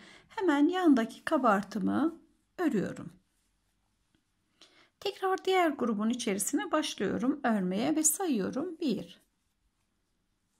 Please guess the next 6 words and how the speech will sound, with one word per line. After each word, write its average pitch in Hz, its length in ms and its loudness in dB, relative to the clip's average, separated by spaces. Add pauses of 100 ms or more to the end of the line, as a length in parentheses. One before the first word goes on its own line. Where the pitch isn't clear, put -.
(360)
iki, 269 480 -6 (2000)
üç, 311 480 -4 (1900)
dört, 294 560 -4 (1500)
beş, - 640 -2 (1500)
altı, 269 920 -2 (1400)
yedi, 285 520 2